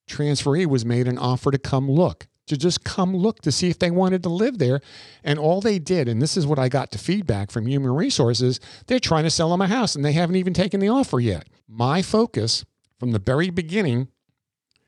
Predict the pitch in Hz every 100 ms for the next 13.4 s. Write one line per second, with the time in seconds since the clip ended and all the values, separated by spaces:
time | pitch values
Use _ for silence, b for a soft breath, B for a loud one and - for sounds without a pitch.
0 | _ - 135 127 160 147 - 160 156 139
1 | 127 170 214 147 123 123 127 - 127 -
2 | - 160 170 165 170 151 147 147 151 139
3 | 143 - - 147 139 143 170 147 107 107
4 | 113 - - 151 - - - _ _ _
5 | - 143 139 175 214 208 202 180 147 143
6 | 151 156 127 117 151 226 - 120 113 -
7 | 127 120 131 185 220 123 120 107 - 135
8 | 214 220 147 139 160 180 190 196 202 190
9 | 190 220 233 180 113 92 - _ _ _
10 | _ _ _ _ - 151 135 180 202 180
11 | 135 147 139 143 143 131 139 135 131 143
12 | 139 - - 117 107 85 - - 101 -
13 | 185 120 -